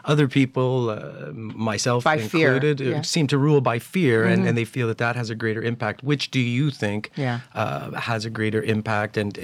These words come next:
Speaker 1: even if it's changed throughout the course of your life, what are your thoughts on that?
Speaker 2: Mm-hmm. It's definitely by a friend. I just think you get the most out of people when they're not in fight or flight mode.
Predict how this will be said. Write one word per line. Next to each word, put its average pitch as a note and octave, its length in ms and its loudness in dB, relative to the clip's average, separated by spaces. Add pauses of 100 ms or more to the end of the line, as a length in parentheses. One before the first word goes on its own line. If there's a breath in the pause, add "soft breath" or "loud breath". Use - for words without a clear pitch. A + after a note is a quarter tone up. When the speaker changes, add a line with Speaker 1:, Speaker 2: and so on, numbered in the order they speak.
Speaker 1:
even C3 300 2
if A#2+ 100 -2
it's - 140 -8
changed C3 440 2
throughout G2+ 180 -4
the G#2+ 60 -4
course G#2 260 -4
of - 40 -8
your G#2 100 0
life, G#2 200 -4
what A2 80 -2
are G#2+ 40 -4
your G#2 80 -4
thoughts G#2+ 300 -6
on D#3 140 0
that? D3 80 2
Speaker 2:
Mm-hmm. - 580 -4
It's F3+ 220 2
definitely G3 340 4
by D#3+ 160 2
a D#3 60 0
friend. D3 500 -2
I F#3 80 2
just D#3+ 240 0
think E3 140 -2
you D#3+ 80 0
get D3 160 0
the C#3 60 -2
most C#3 260 0
out D3 100 2
of C3 80 -2
people C#3 320 -4
when C3 280 0
they're E3 200 4
not C#3 220 2
in C3 100 -6
fight C3+ 220 -2
or B2+ 60 -4
flight C#3 260 -6
mode. C#3+ 240 -8